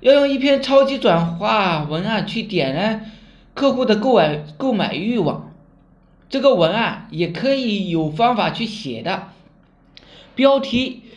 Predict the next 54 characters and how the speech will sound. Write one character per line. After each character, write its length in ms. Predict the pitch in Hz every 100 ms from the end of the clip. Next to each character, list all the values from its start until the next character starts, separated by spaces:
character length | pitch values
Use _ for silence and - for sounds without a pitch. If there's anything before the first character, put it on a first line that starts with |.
| -
是 200 | - 262
广 320 | 240 170 156
告 160 | 254 240
中 180 | 240 240
的 80 |
广 240 | 208 - 139
告。 400 | - - - - _
我 120 | - 170
相 240 | 262 277
信 180 | 269 233
很 160 | 180 165
多 120 | 233
朋 180 | 208 233
友 340 | 214 175 -
看 240 | - 254 208
文 120 | 190
案 160 | 226
呢， 220 | 208 - - - -
是 140 | 185
先 240 | 185 240 233
看 220 | 254 208
标 200 | 240 254
题， 380 | - 208 208 - - - -
标 220 | 254 277
题 140 | 269 269
不 140 | 247
够 120 | 277
吸 220 | 233 254
引 100 | 240
人， 300 | 170 180 202 -
你 140 | 175
的 140 | 175 208
内 180 | 262
容 160 | 226 233
再 160 | 240 226
好， 320 | 156 - -
也 100 | 139
没 140 | 147 180
有 100 | 190
人 180 | 156 190
去 260 | 220 - -
点 200 | 170 151
燃 260 | 135 202 214
你 100 | 160
的 300 | 147 151 - - - -
文 280 | 151 175 226
字， 360 | - - - - -
文 180 | 175
案。 360 | 180 196 - - - _ _ _ _ _ _ _ _ _ - _ _ _ _
在 180 | - 262
第 400 | 202 - 247 247
一 60 | 262
段 180 | 269
呢， 100 | 202